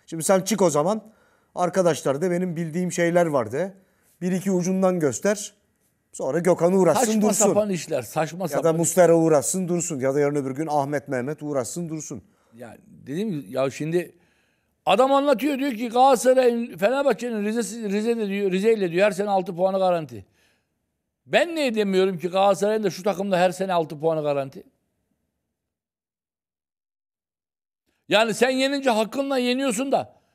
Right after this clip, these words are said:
Speaker 2: millet yenince haksızca mı yeniyor? Bu nasıl bir aymazlıktır ya?
Speaker 1: Bir de hocam sabah erken kalkan yorumcu artık Türkiye'de.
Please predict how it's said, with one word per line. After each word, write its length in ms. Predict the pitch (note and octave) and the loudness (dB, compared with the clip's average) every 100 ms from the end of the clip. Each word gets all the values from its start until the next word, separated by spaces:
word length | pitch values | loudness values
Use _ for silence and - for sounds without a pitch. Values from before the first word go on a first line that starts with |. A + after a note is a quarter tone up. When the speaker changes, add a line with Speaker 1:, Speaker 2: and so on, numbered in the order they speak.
| _ - | _ -6
Speaker 2:
millet 360 | F3+ A3 A#3+ | -2 -2 -2
yenince 280 | A#3 B3 A#3+ | -4 -2 0
haksızca 440 | G3 F3+ A3 C#4+ D#4 | 0 -2 0 2 2
mı 100 | B3+ | 0
yeniyor? 300 | E3+ A2 G2 _ _ _ _ _ _ _ _ _ _ _ D#3 | -4 -8 -16 _ _ _ _ _ _ _ _ _ _ _ -8
Bu 120 | A3 | 0
nasıl 260 | F4 F#4+ | 0 0
bir 140 | F4+ C4+ | 0 2
aymazlıktır 640 | G#3 E3+ D3 B2+ - C3+ | 2 0 -4 -6 -10 -10
ya? 220 | F3 B3+ _ _ _ _ _ _ _ _ _ - | -10 -12 _ _ _ _ _ _ _ _ _ -20
Speaker 1:
Bir 100 | G#2 | -6
de 60 | |
hocam 260 | C3+ D#3+ E3 | -6 -4 -6
sabah 260 | A#2+ C#3+ D3 | -6 -4 -4
erken 300 | C3 F3 F3 | -4 -8 -8
kalkan 280 | A#2 E3 | -10 -8
yorumcu 400 | F#3 D3+ D#3 D#3+ | -8 -8 -10 -10
artık 260 | G#3 - - | -12 -12 -20
Türkiye'de. 400 | D#2 - D2+ | -20 -18 -18